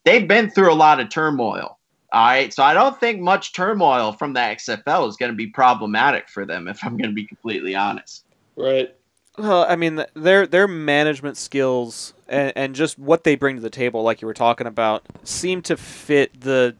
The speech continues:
Speaker 3: the dynamic that this league needs, uh, trying to come back, because you've got great management skills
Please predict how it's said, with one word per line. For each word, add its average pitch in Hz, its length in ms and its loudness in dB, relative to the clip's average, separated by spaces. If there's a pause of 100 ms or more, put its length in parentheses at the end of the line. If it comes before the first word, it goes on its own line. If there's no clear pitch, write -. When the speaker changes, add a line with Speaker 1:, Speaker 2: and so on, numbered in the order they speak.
(100)
Speaker 3:
the 131 160 -10
dynamic 123 600 0
that 120 120 -6
this 123 180 -6
league 120 420 -4
needs, 117 800 -10 (440)
uh, 113 260 2
trying 131 280 -2
to 117 60 -6
come 113 300 -4
back, 98 360 0
because 117 440 -4
you've 123 220 -10 (100)
got 147 560 2 (580)
great 156 400 2
management 135 680 -2
skills 113 760 -6